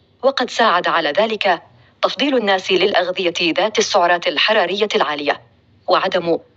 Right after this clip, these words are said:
ممارسة النشاط البدني الكافي للتخلص منها. فعلى الرغم من أهمية الغذاء بالنسبة لأجسادنا،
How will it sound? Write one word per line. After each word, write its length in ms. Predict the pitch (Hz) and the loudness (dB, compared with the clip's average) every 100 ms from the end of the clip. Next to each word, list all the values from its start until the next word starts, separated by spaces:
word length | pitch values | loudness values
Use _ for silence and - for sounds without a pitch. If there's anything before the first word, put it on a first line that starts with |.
| - | -2
ممارسة 440 | 302 247 165 - 180 | 0 2 0 0 -2
النشاط 420 | 175 147 214 208 | -2 0 0 0
البدني 520 | 196 165 185 165 170 143 | 0 0 0 0 -2 -4
الكافي 500 | - 247 233 214 - _ - | 0 0 0 -4 -6 _ -4
للتخلص 500 | 302 - 269 262 277 | -2 0 0 -2 0
منها. 360 | 277 233 - - _ _ _ _ _ _ - | 0 0 -4 -8 _ _ _ _ _ _ -6
فعلى 280 | - 285 294 | -2 0 0
الرغم 480 | 311 254 190 190 196 | -2 -4 -4 -6 -4
من 120 | 160 | -4
أهمية 360 | 151 165 190 170 190 | -2 -2 -2 0 -2
الغذاء 480 | 156 170 208 202 | -2 0 0 0
بالنسبة 580 | 185 165 185 - 175 180 | -4 -4 -2 -2 -2 -2
لأجسادنا، 720 | - - - 247 196 151 139 | 0 0 0 0 0 0 -2